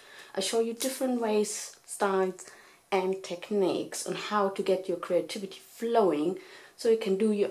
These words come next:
own awesome vacation scrapbooks for yourself,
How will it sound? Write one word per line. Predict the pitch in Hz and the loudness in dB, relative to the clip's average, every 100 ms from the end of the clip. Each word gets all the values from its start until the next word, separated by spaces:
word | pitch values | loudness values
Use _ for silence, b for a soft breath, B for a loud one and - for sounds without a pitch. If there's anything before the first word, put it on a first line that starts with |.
| - | 4
own | 196 196 185 185 - | 8 10 8 6 2
awesome | 180 175 190 170 | 2 0 0 -2
vacation | 175 185 180 | -2 -4 -4
scrapbooks | - 165 156 160 160 | -6 -4 -4 -8 -8
for | - - | -6 -6
yourself, | - - - 277 269 262 262 | -4 -4 2 4 4 2 0